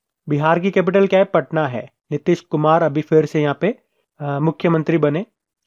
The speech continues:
और दो डेप्यूटी सीएम भी यहाँ पे बने, एक तो रेणु देवी और एक तारकिशोर प्रसाद। फिर है,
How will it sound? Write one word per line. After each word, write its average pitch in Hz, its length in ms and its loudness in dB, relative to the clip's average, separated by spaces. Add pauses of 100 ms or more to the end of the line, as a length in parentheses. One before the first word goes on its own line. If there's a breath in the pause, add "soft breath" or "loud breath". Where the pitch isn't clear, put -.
और 147 160 0
दो 180 220 4
डेप्यूटी 175 540 2
सीएम 160 360 0
भी 160 100 2
यहाँ 139 140 -2
पे 156 100 -2
बने, 139 260 -4
एक - 120 -12
तो 151 60 2
रेणु 151 300 0
देवी 160 320 -2 (460)
और 143 120 0
एक 196 300 -2
तारकिशोर 160 600 -2
प्रसाद। 127 400 -8 (1600)
फिर 185 120 2
है, 220 280 2